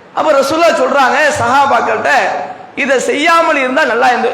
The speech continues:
நல்லா இருக்குமே" அப்படின்னு சொல்றாங்க. அல்லாஹ்வுடைய தூதர் இப்படி ஒரு செய்தியை சொல்றாங்க, "இப்படி நீங்க வந்து ஒட்டுமுறை செய்றீங்க, இதை நீங்க விட்டுட்டா நல்லா இருக்குமே" அப்படின்னு சொல்றாங்க.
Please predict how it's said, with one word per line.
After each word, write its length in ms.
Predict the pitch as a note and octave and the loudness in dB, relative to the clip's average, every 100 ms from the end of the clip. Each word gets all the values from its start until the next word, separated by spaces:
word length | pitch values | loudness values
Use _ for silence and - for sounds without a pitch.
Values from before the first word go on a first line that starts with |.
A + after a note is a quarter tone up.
| - | -4
நல்லா 280 | G#3+ C#4 | -4 0
இருக்குமே" 300 | B3+ G#3+ A3 | 0 -2 -2
அப்படின்னு 240 | G#3+ G#3+ G3+ | -4 -2 -4
சொல்றாங்க. 280 | F#3+ - - - - - - - | -4 -6 -10 -16 -20 -20 -20 -6
அல்லாஹ்வுடைய 580 | A3 A#3+ G#3+ G3+ G3 - | 0 2 2 0 -2 -2
தூதர் 520 | G#3+ D4 D4+ - - | 0 2 0 -4 -8
இப்படி 180 | C4+ D4 | -6 -4
ஒரு 180 | B3 A#3+ | -4 -2
செய்தியை 320 | C4+ D4 C4+ | -2 -2 -2
சொல்றாங்க, 400 | A#3+ A#3 G3+ F#3+ - - - - - | -2 0 -2 -4 -10 -18 -20 -20 -14
"இப்படி 220 | G3 C#4 | -8 -4
நீங்க 200 | C4+ B3+ | -2 -2
வந்து 380 | A#3 B3 D4+ C#4 | -2 -2 -2 0
ஒட்டுமுறை 400 | A#3+ B3 C4 B3+ | -2 0 0 -2
செய்றீங்க, 420 | B3 D4 D4 C4+ G#3+ - - - - - - - | -2 -2 -2 0 -2 -2 -8 -14 -20 -20 -20 -8
இதை 280 | D4 E4+ | -2 0
நீங்க 520 | D#4+ D4+ C#4 C4+ B3 A3+ | 0 2 2 2 2 0
விட்டுட்டா 380 | B3 C#4+ C#4+ D#4+ | -2 -4 0 0
நல்லா 260 | C4 B3 C4 | 2 2 2
இருக்குமே" 360 | - B3+ A3 G#3+ D#3+ - - | 2 -2 -2 -2 -4 -6 -6
அப்படின்னு 260 | C#4+ D4+ | -4 -2
சொல்றாங்க. 300 | A#3+ A3+ F#3 | 0 0 -2